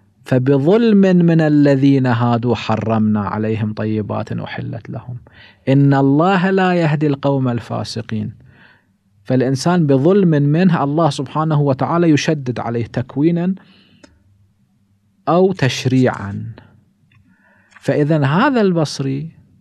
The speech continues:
كان جاي مستفهم، لذا عندما سمع هذه الكلمات وفهمها قال: "أشهد أنه الحق"، لأنه شاف مطابق للفطرة.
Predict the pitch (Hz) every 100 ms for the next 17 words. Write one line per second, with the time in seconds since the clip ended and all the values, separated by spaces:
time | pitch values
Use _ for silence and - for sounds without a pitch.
0 | _ _ _ _ _ - 160 180 156 139
1 | 170 139 - - 131 - 107 110 117 _
2 | _ _ _ _ _ _ _ _ _ 104
3 | 101 131 175 208 - _ _ _ - 110
4 | 107 107 107 - 151 185 - - 120 110
5 | 107 104 110 113 120 123 - - - 110
6 | 110 113 117 107 110 156 - _ _ _
7 | _ _ - 117 170 185 - _ 147 -
8 | - 113 110 - 156 170 165 139 127 -
9 | - _ - - _ _ _ _ _ _
10 | - 113 104 104 - 135 131 113 139 180
11 | 185 139 117 - 170 135